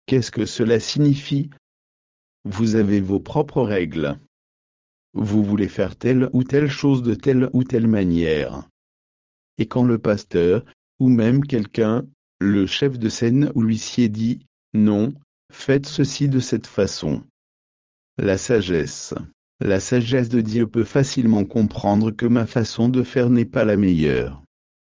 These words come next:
Qu'il y a peut-être une meilleure façon de faire quelque chose que ce que je pensais. J'ai toute l'expérience de la vie, mais la sagesse signifie que,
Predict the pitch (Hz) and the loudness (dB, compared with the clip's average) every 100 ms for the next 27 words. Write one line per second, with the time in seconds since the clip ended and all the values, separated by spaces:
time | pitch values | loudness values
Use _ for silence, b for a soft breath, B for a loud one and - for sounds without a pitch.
0 | _ _ _ _ _ - 101 95 - 104 | _ _ _ _ _ -6 -2 -2 -2 -4
1 | 92 107 - 113 107 104 113 120 127 - | 0 -2 -2 0 2 4 2 2 2 0
2 | 113 - 127 110 107 - 139 135 127 127 | -4 -2 2 2 2 0 -2 0 -2 0
3 | 123 - 131 123 - 113 107 131 123 120 | -2 0 0 0 0 -4 -2 -2 0 -2
4 | 117 - 117 104 - 82 64 - _ _ | -2 -2 0 0 -2 -4 -4 -8 _ _
5 | _ _ _ _ _ _ - 92 98 131 | _ _ _ _ _ _ -8 -4 0 0
6 | - 139 - 117 117 - 131 117 120 110 | -2 -8 -2 -2 -2 -2 0 2 2 0
7 | 101 110 101 98 92 98 127 - _ _ | 0 0 2 0 -2 -6 -8 -12 _ _
8 | 107 104 101 - 117 107 117 143 143 - | 0 0 0 -2 -2 0 0 0 -2 -6
9 | 120 - 147 143 143 143 135 101 92 120 | -6 -2 2 2 0 -4 -2 2 2 0